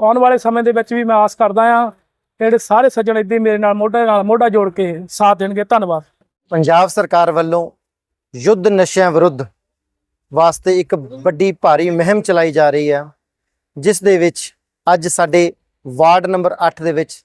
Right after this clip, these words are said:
Speaker 2: ਸਾਡੇ ਕੌਂਸਲਰ ਸ਼੍ਰੀ ਮਨੋਜ ਗੋਗਨਾ ਜੀ ਦੇ ਘਰ ਦੇ ਵਿੱਚ ਇੱਕ ਯੁੱਧ ਨਸ਼ਿਆਂ ਵਿਰੁੱਧ ਸੰਬੰਧੀ ਮੀਟਿੰਗ ਹੋਈ,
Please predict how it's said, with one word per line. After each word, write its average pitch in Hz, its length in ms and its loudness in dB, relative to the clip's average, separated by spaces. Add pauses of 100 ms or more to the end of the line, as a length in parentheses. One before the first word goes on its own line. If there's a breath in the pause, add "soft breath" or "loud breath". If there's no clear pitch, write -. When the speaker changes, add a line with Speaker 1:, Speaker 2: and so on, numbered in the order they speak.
(160)
Speaker 2:
ਸਾਡੇ 170 300 0
ਕੌਂਸਲਰ 170 360 -2
ਸ਼੍ਰੀ 170 200 -2
ਮਨੋਜ 170 300 0
ਗੋਗਨਾ 165 280 2
ਜੀ 165 60 0
ਦੇ 160 100 0
ਘਰ 147 220 -2
ਦੇ 156 160 2
ਵਿੱਚ 151 300 -2 (360 soft breath)
ਇੱਕ 180 160 -2
ਯੁੱਧ 185 360 0 (360)
ਨਸ਼ਿਆਂ 180 400 0
ਵਿਰੁੱਧ 170 300 0 (280)
ਸੰਬੰਧੀ 175 440 0
ਮੀਟਿੰਗ 170 300 -2
ਹੋਈ, 170 240 2